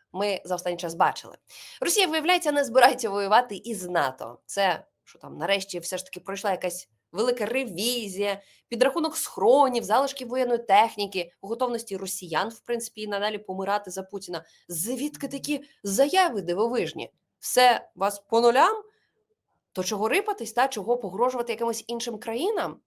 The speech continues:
І вони замість нібито яструбів, які постійно, як Соловйов, розповідав про те, щоб вдарити по Варшаві, по Берліну, по Парижу, дійти до Ла-Маншу, тепер почали прикидатися голубами миру.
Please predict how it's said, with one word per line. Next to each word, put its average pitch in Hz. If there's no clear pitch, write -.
І 170
вони 190
замість 190
нібито 214
яструбів, 226
які 196
постійно, 247
як 233
Соловйов, 247
розповідав 247
про 240
те, 254
щоб 254
вдарити 196
по 202
Варшаві, 190
по 185
Берліну, 214
по 208
Парижу, 240
дійти 208
до 226
Ла-Маншу, 226
тепер 294
почали 311
прикидатися 285
голубами 320
миру. 311